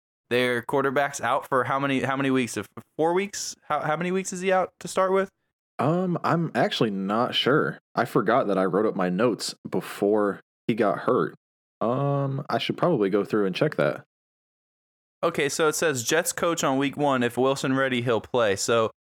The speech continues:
Speaker 1: his knee surgery was successful, it says, which is a good sign, but he, they, they're definitely not, uh, showing any signs of causing a problem in the nightmare of the conference that they're in.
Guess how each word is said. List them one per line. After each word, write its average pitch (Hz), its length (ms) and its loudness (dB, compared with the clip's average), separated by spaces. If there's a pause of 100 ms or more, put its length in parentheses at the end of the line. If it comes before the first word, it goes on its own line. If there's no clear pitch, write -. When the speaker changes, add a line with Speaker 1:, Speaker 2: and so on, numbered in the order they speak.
Speaker 1:
his 131 160 0
knee 143 180 0
surgery 135 420 0
was 117 100 0
successful, 110 680 -2
it 90 80 -2
says, 101 340 0 (220)
which 156 180 0
is 170 100 -2
a 160 60 -2
good 156 220 -2
sign, 113 380 0 (340)
but 143 300 2 (400)
he, 143 240 0
they, 135 260 2
they're 139 260 0
definitely 127 640 0
not, 107 400 2
uh, 80 400 0
showing 110 440 0
any 107 200 2
signs 98 540 -2
of 90 500 0 (560)
causing 110 320 0
a 98 80 2
problem 98 440 0
in 95 120 -2
the 92 100 -2
nightmare 101 560 0
of 85 140 -4
the 92 80 -4
conference 95 500 -2
that 95 140 -2
they're 92 200 -4
in. 92 180 -8